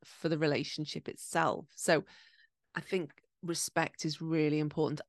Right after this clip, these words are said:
And I think that I have lost respect for my husband at certain points. And that's not been good 'cause it's been so horrible for him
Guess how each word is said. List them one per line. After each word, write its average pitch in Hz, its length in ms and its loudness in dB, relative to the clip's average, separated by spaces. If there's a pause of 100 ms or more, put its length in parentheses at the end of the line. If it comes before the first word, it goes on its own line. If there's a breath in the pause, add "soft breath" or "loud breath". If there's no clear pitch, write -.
And 165 140 2
I 165 100 2
think 156 280 -2
that - 220 0
I 151 380 2
have 151 160 -2
lost 147 280 -2
respect - 540 -6
for - 140 -8
my 170 160 0
husband 151 460 -2
at - 80 -4
certain 151 380 -2
points. - 680 -4 (1120)
And 165 160 -2
that's 156 240 0
not 175 280 2
been 165 180 -2
good 170 200 0
'cause 165 180 -8
it's - 100 -10
been 165 220 -2
so 196 280 0
horrible 170 440 0
for 156 160 -4
him 160 420 2